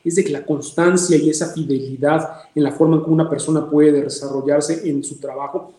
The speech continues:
es lo que mejores resultados muchas veces puede dar con relación al crecimiento y la multiplicación. Dicho de una manera muy práctica, hay personas que pueden llegar a tener mucho conocimiento, pero en la aplicación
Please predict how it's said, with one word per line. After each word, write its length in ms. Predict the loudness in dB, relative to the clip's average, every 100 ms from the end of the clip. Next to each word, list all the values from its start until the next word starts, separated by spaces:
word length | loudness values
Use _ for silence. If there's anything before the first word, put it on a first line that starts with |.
| _
es 80 | -6
lo 80 | -2
que 80 |
mejores 480 | 0 0 2 2 2
resultados 640 | 0 -6 -6 0 0 0
muchas 340 | -4 -6 -6 -4
veces 480 | -4 -4 -10 -20 _ _
puede 280 | 2 4 2
dar 240 | -2 -6
con 140 | -6 -6
relación 600 | -8 -10 -6 -2 -2 -4 -8
al 160 | -6 -2
crecimiento 560 | -2 -2 -2 0 2 2
y 40 |
la 60 | 0
multiplicación. 960 | -2 -6 -10 -10 -10 -8 -6 0 0
Dicho 220 | 0 0
de 20 | 2
una 100 | 2
manera 200 | 2 2
muy 160 | 2
práctica, 520 | 2 -2 -2 -6 -10 -16 _ -16 -2
hay 80 | 0
personas 340 | 2 2 0
que 80 | 0
pueden 200 | 0 2
llegar 200 | 4 4
a 40 |
tener 140 | 4 2
mucho 240 | 2 0
conocimiento, 1000 | 0 0 -2 0 6 6 6 2 0 -8 _
pero 220 | 2 4
en 100 | 4
la 60 | -2
aplicación 1080 | -6 -10 -14 -10 -6 -6 0 4 6 4